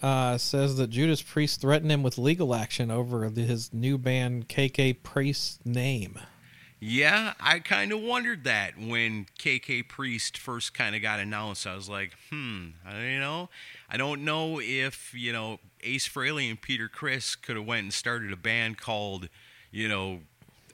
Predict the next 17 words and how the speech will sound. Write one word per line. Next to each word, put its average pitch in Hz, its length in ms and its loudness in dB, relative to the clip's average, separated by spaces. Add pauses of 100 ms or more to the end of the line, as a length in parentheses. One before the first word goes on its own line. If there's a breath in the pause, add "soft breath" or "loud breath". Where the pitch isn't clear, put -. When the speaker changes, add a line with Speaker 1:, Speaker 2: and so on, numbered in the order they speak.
Speaker 2:
Other 117 240 -2
Kisses 87 680 -2
or 92 120 -8
something 110 400 -4
like 95 240 -6
that, 95 320 -2
you 87 100 -10
know, 92 100 -6
or 87 200 -8 (180)
they 196 200 -4
did 180 180 -4
the 160 80 -2
Bad 151 260 4
Boys 139 240 -2
of - 80 -10
Kiss - 300 0
tour, 139 480 -4